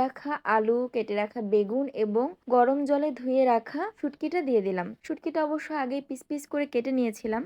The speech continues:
খানিকক্ষণ কষানোর পরে আমি জল দিয়ে দিয়েছিলাম। পরিমাণ মতো জল দিয়ে দেওয়ার পরে একটু ঢেকে দিয়েছিলাম। ঢাকনা খোলার পরে দেখলাম যে জলটা মোটামুটি শুকিয়ে আসছে। এখানে আর জিরার গুঁড়ো অ্যাড করতে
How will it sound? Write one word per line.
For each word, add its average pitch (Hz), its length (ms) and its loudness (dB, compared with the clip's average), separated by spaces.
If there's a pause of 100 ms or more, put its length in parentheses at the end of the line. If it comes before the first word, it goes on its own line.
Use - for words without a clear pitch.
খানিকক্ষণ 320 380 -2 (120)
কষানোর 311 420 0 (120)
পরে 240 220 2 (200)
আমি 226 160 -4 (160)
জল 226 160 4 (100)
দিয়ে 202 180 0
দিয়েছিলাম। 185 440 -4 (240)
পরিমাণ 233 320 4
মতো 214 140 -4 (100)
জল 214 220 6
দিয়ে 220 140 4
দেওয়ার 233 220 2
পরে 285 180 -2
একটু 311 200 -8
ঢেকে 269 260 -2
দিয়েছিলাম। 277 400 -4 (180)
ঢাকনা 294 320 0
খোলার 294 340 2
পরে 302 160 2 (120)
দেখলাম 285 320 -2 (100)
যে 339 60 -4 (100)
জলটা 247 300 0 (120)
মোটামুটি 277 420 -4 (100)
শুকিয়ে 294 360 -4
আসছে। 294 260 -8 (500)
এখানে 302 260 -4
আর 294 120 -2
জিরার 269 220 2
গুঁড়ো 277 140 2
অ্যাড 254 220 4
করতে 269 200 0